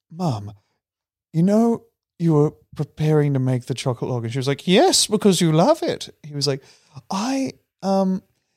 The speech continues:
listen, I'm not the biggest fan of it." And she was like, "Oh."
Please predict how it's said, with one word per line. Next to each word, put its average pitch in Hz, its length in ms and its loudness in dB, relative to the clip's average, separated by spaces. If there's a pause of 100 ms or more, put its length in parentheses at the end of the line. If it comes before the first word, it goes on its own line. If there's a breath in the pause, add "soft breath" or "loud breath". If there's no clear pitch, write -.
(480)
listen, 131 540 0 (320)
I'm 196 420 -2
not 160 280 -4
the 139 100 -14
biggest 113 420 -8
fan 123 300 -4
of 117 120 -6
it." 110 120 -6
And - 80 -14
she - 80 -8
was 127 100 -6
like, - 140 -10 (1800)
"Oh." 294 360 -8